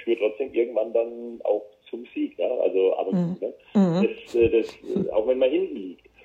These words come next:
Speaker 1: Jetzt im Wetzlar Beispiel haben sie auch eine katastrophale erste Halbzeit gespielt, aber trotzdem, man, man darf halt nicht, ja, und das ist halt in Kiel immer die Gefahr,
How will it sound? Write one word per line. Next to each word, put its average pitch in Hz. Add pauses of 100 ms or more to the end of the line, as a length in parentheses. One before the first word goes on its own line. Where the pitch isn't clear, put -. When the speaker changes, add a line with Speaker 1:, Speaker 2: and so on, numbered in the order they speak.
(220)
Speaker 1:
Jetzt -
im 135
Wetzlar 127
Beispiel 90
haben 101
sie 110
auch 123
eine 117
katastrophale 123
erste 117
Halbzeit 135
gespielt, -
aber -
trotzdem, 143 (360)
man, 117
man 107
darf 95
halt 113
nicht, 127 (400)
ja, 135
und 107
das 113
ist 120
halt 120
in 143
Kiel 143
immer 135
die 127
Gefahr, 104